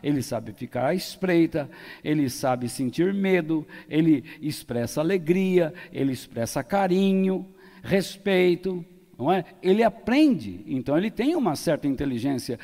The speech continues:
mas a nossa inteligência, ela é superior. Superior, porque nós fomos criados à imagem e semelhança de Deus, com a capacidade de escolher, de decidir,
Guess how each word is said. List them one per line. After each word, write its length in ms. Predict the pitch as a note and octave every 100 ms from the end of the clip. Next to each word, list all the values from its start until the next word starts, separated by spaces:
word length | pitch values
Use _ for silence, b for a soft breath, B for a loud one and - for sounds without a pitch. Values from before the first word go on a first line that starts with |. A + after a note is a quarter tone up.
| B B
mas 240 | E3+ F3 E3
a 80 |
nossa 400 | D#3+ F#3 C4+ A3
inteligência, 680 | A3 F#3 D#3 B2+ G#3 G3+ G3+
ela 320 | F#3 F#3+ D3+
é 320 | F#3+ F#3+ - -
superior. 1120 | - - A3+ - G#3+ G3+ A3+ A3+ D3+ D3 - - _ _ _ _ _ _
Superior, 760 | - C4 C4+ C4+ C#4+ C#4 C#3+ G#2 B B -
porque 260 | A3 G#3 F#3+
nós 680 | E3+ E3+ G#3 D4+ D#4+ - -
fomos 480 | G#3+ D4 B3 E3+
criados 640 | - E3+ E3+ G3+ G#3 F#3+ C#3+
à 100 | E3
imagem 800 | D3+ C3 D3 F3+ G3+ F3+ G#3 F3 B
e 140 | - D3
semelhança 880 | - C#3 A#2+ A2+ C#3+ D3+ D#3 D#3 D3 B B
de 200 | - C#3
Deus, 680 | C#3 F3 D#3+ A2+ G#2+ - - B B B -
com 100 | D3
a 80 | C3
capacidade 800 | C#3 - C3 C3+ A#2+ E3 D#3+ C#3
de 120 | C#3+
escolher, 720 | C3 - D3 C3+ E3 E3+ C3+
de 120 | A2+
decidir, 880 | A#2+ C#3 - D3+ B2+ F3+ F#3 D3+